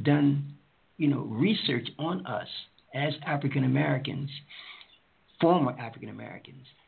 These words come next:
and they wanted to see how were we faring outside of America, because one of the greatest, uh, ailments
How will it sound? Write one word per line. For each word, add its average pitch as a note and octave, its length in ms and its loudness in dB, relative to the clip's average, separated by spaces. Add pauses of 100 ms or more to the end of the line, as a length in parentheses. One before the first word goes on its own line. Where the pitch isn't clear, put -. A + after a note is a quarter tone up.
(340)
and C#3 440 -2 (220)
they C3 160 -4
wanted E3+ 380 2
to E3 60 -2 (120)
see D3 100 4
how F3+ 360 4
were D3 280 2
we C#3 360 4
faring B2 520 -2 (140)
outside C#3 760 -4
of C3+ 120 -2
America, A#2+ 600 -6 (380)
because C3+ 320 4 (180)
one C3+ 240 2
of C#3+ 120 2
the B2 60 2
greatest, C3 600 2 (760)
uh, - 60 -12 (160)
ailments C#3+ 460 2